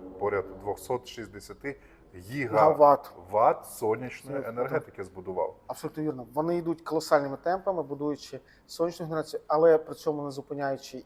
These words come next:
Speaker 2: і вугільну генерацію, оскільки вуги-, вугільна генерація у них, е,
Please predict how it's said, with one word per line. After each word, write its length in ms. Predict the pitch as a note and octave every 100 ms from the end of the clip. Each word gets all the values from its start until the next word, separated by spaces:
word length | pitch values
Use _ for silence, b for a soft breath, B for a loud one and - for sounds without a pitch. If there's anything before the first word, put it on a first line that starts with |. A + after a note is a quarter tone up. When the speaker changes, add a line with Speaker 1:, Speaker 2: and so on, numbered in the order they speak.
| _
Speaker 2:
і 200 | C3+ C3
вугільну 360 | B2+ F#3+ G#3+ G3
генерацію, 460 | G3 G3 G3 F3 b b _
оскільки 320 | - D#3 D3+
вуги-, 300 | C#3+ D3+ C#3+ - -
вугільна 420 | - C#3+ C#3 C3+
генерація 520 | C3 C#3 D#3+ F#3 D#3 C#3+
у 20 |
них, 180 | D3+ - b b b b _ D#3
е, 260 | C#3+ C3+